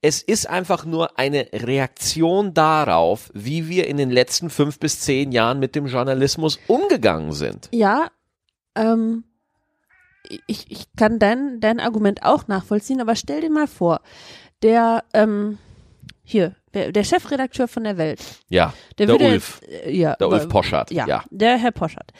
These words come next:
Speaker 2: Der würde jetzt sagen, "Freunde, ich weiß, ich muss Geld verdienen,
Speaker 1: Mhm.
Speaker 2: aber diese Zeit ist einfach besonders, ich gebe diese Artikel frei."
Speaker 1: Ja.
Speaker 2: Warte, warte. Dann würden alle dahin gehen und das lesen.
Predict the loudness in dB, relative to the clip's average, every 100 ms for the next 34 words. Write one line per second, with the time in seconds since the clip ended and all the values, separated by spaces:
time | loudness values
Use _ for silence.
0 | -20 -8 0 2 4 2 0 -2 -2 0
1 | -4 -10 -12 2 2 4 0 -2 -4 _
2 | _ _ _ _ _ _ _ -6 2 4
3 | 4 2 -4 -4 -2 -4 -4 -6 -8 -6
4 | -6 -6 -10 -10 -4 -2 -2 2 2 4
5 | 2 -2 -10 _ _ _ _ _ _ _
6 | -20 -10 -2 0 0 0 2 2 -2 -10
7 | -6 -6 0 0 0 -6 0 0 0 -6
8 | -6 -8 -2 0 0 2 4 4 0 -2
9 | -4 -2 -2 -2 -2 -2 -8 -16 -2 0
10 | 2 -2 2 2 4 0 0 -8 _ _
11 | _ -2 0 2 0 -4 -8 _ -2 0
12 | 0 -4 -10 _ _ _ -2 2 4 2
13 | 0 -4 -6 -14 -4 0 0 0 2 2
14 | 2 -4